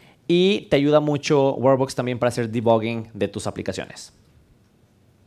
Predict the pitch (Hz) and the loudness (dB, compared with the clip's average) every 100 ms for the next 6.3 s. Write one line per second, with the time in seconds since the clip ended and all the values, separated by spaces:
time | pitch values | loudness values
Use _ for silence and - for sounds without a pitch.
0 | - - - - - - - 139 156 135 | -20 -20 -20 -20 -20 -20 -6 0 2 4
1 | 98 117 147 147 143 147 160 - - - | 2 0 0 2 4 4 2 -2 -8 -2
2 | 113 113 - 147 147 156 147 131 - 143 | 0 0 2 2 4 4 4 2 2 4
3 | 135 127 123 151 285 - - _ _ _ | 4 6 4 4 2 -10 -20 _ _ _
4 | _ _ - - - - 113 123 - 170 | _ _ -18 -14 -10 -8 -6 -6 -4 -4
5 | 170 165 165 170 170 - - - 50 50 | -4 -6 -6 -8 -10 -12 -20 -16 -12 -8
6 | 50 50 | -6 -6